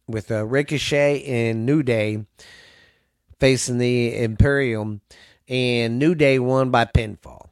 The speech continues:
I like Gunther, man. He's a good fucking wrestler. I really like him. He's the Intercontinental Champ.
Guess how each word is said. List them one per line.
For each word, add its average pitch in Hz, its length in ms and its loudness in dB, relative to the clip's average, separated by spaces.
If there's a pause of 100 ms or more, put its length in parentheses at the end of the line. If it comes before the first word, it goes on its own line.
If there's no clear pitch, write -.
(160)
I 147 120 0
like 214 300 0
Gunther, 110 440 -4
man. 107 300 -4
He's 143 180 -2
a 139 100 -2
good 120 240 -4
fucking 110 320 -4
wrestler. 101 560 -8
I 101 60 -18
really 123 220 -2
like 113 320 -4
him. 95 160 -10
He's 127 180 -4
the 127 160 -2
Intercontinental 123 720 -4
Champ. 82 460 -12